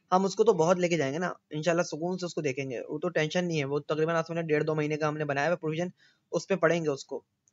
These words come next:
ठीक है ना। वो तो मसला वाली बात नहीं है, चालीस नंबर का एरिया है, वो पक्का पक्का आएगा, वो भी पक्का आएगा। ऐसा भी नहीं है कि चांस है या नहीं है, नहीं, नहीं, पक्का आएगा वो तो, ठीक है ना।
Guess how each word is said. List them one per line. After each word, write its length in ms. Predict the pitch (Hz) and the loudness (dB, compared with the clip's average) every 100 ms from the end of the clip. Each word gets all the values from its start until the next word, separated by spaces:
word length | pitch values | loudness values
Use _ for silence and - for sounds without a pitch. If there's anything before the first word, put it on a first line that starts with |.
| _ | _
ठीक 160 | - - | -14 0
है 60 | 185 | 2
ना। 100 | 160 - _ _ _ _ _ _ _ _ | 2 -4 _ _ _ _ _ _ _ _
वो 140 | 139 185 | 0 2
तो 80 | 190 | 4
मसला 220 | 165 185 | 2 4
वाली 100 | 190 | 6
बात 220 | 170 170 | 4 2
नहीं 120 | 202 | 0
है, 80 | 185 160 | -2 0
चालीस 280 | 156 170 175 | 0 0 0
नंबर 180 | 170 170 | 0 2
का 80 | |
एरिया 220 | 170 160 180 | 4 6 4
है, 60 | |
वो 100 | 170 | 4
पक्का 220 | 165 - 175 | 0 0 0
पक्का 240 | 175 180 | 2 2
आएगा, 180 | 147 143 | 2 0
वो 80 | 143 | -2
भी 80 | 151 - | -4 -8
पक्का 200 | 151 175 | -2 2
आएगा। 260 | 147 135 139 _ 151 | 2 0 -8 _ -6
ऐसा 160 | 143 | -2
भी 80 | 180 | 2
नहीं 100 | 180 | 2
है 60 | 175 | 2
कि 60 | |
चांस 340 | 170 147 151 151 | 2 2 2 2
है 80 | 147 | 2
या 80 | |
नहीं 160 | 147 147 | 2 0
है, 80 | 143 | 0
नहीं, 140 | 151 | 0
नहीं, 120 | 170 156 | 0 -2
पक्का 240 | 147 185 | 0 4
आएगा 180 | 160 131 | 4 2
वो 100 | 131 | -8
तो, 140 | - - _ _ _ _ _ _ - | -12 -18 _ _ _ _ _ _ -14
ठीक 100 | 165 | 2
है 80 | |
ना। 100 | 208 | 2